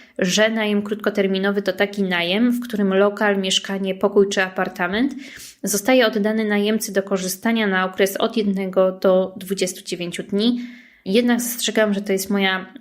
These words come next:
prywatna definicja. Ktoś może powiedzieć, że w jego mniemaniu,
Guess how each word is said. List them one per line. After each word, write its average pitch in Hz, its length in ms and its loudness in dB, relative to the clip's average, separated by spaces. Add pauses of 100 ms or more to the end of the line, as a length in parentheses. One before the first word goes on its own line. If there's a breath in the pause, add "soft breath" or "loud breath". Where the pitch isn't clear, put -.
prywatna 214 420 2
definicja. 214 840 -2 (400 loud breath)
Ktoś 214 240 0
może 208 220 -2
powiedzieć, 208 720 -2
że 190 340 2 (160)
w 185 80 -8
jego 196 320 2
mniemaniu, 202 640 0